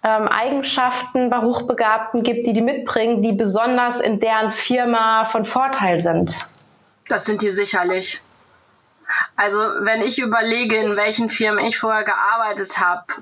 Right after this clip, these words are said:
Speaker 2: die waren von der, von der Organisationsstruktur alle komplett anders.
Speaker 1: Mhm.
Speaker 2: Und in der Firma, wo ich jetzt bin, wenn man da nicht gewisse, ja,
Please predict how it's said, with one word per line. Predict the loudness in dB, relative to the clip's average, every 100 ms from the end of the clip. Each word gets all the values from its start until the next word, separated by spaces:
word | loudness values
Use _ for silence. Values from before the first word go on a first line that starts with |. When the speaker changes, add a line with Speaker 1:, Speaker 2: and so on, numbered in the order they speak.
| -8 -4
Speaker 2:
die | -4 0
waren | 0 0 -2
von | -4 0
der, | 0 2 0
von | -2 -2
der | 0
Organisationsstruktur | 0 0 0 0 0 0 0 0 0 -2 -4 -4 -2 0
alle | 0 0
komplett | -2 -2 -2 -2 0
anders. | 0 0 0 -2 -4 -8 -14 -20 -20 _ _
Speaker 1:
Mhm. | 2 2 2 0 -6 -4
Speaker 2:
Und | -2 -2
in | 0
der | 0 0
Firma, | -2 0 0
wo | 0
ich | 0 0
jetzt | 0 -2 -2
bin, | -2 0
wenn | 0
man | 0 0
da | 0 0
nicht | -2 -2
gewisse, | -2 -2 -2 0 0 2 0 -2 -8 -14 -20 _ _
ja, | -2 0 0